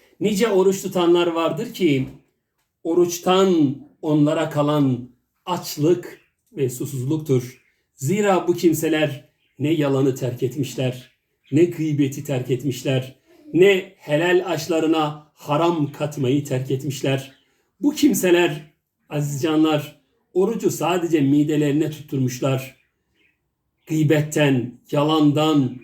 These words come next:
nemmanlıktan, yani söz taşımaktan, göz zinasından, kem sözden kendilerini koruyamamışlar. Resulullah Aleyhisselatü Vesselam Efendimiz buyuruyor ki, "Birisi size sataşırsa,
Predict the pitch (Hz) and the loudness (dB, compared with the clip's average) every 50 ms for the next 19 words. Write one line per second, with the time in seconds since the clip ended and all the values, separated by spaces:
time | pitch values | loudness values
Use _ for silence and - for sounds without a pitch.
0 | - - 131 143 151 156 156 151 151 151 151 143 139 139 127 - 160 143 127 120 | -6 -2 0 0 2 2 0 0 2 2 2 2 2 0 -2 -4 -4 -2 -2 0
1 | 123 135 147 160 156 156 139 - - - 156 143 135 - 151 135 131 - 151 135 | 0 2 2 2 2 2 0 0 -2 -2 -4 -4 -4 -4 -4 -4 -4 -2 -2 0
2 | 131 127 131 - 147 143 139 135 127 123 120 120 - - _ _ _ _ _ _ | 0 -2 -2 -2 0 0 2 2 2 0 -2 -6 -10 -16 _ _ _ _ _ _
3 | - 160 175 185 180 147 127 120 160 165 165 165 165 160 151 - - 156 151 147 | 2 4 6 4 4 2 0 -2 0 2 2 2 0 0 -2 -2 0 0 0 2
4 | 151 156 156 156 151 135 127 - - - _ _ _ - - - 196 196 202 202 | 2 0 0 2 0 0 -2 -4 -12 -18 _ _ _ -12 -4 0 0 0 2 0
5 | 185 - - 180 175 160 156 151 180 202 226 240 226 - - - _ _ _ _ | -2 -2 0 0 0 2 2 2 2 2 2 0 -2 -6 -12 -16 _ _ _ _
6 | _ _ - - 156 170 175 170 156 175 175 165 160 151 147 135 123 - - - | _ _ -12 -6 -2 -2 0 0 0 0 0 2 2 2 2 0 0 -2 -4 -4
7 | 123 117 123 123 127 135 127 123 120 - - - 135 127 123 - - - _ _ | -2 0 0 0 2 0 0 0 -2 -4 -6 -6 -4 -4 -4 -4 -8 -14 _ _
8 | _ _ _ _ _ - 160 160 156 - 180 175 180 175 170 170 180 170 170 165 | _ _ _ _ _ -4 -2 -2 0 0 2 2 2 2 2 0 0 -2 -2 0
9 | 180 170 160 - 185 170 160 160 165 156 143 165 151 151 160 151 156 139 139 147 | -2 -2 -2 -2 -2 -2 0 0 0 -2 -2 -2 0 0 2 2 0 0 0 0
10 | 147 139 139 165 180 180 170 - - 151 131 127 139 202 226 214 208 - - 202 | 0 2 2 2 2 0 0 -2 -4 -6 -4 -4 -4 -4 -4 -4 -4 -4 -4 -6
11 | 185 143 - 156 165 202 185 185 - 175 165 190 180 185 - 294 - - - 175 | -6 -6 -4 -2 0 0 0 0 -2 -2 -2 -2 -2 -2 -2 -4 -2 0 0 0
12 | 139 - - - - _ | 0 0 -2 -6 -14 _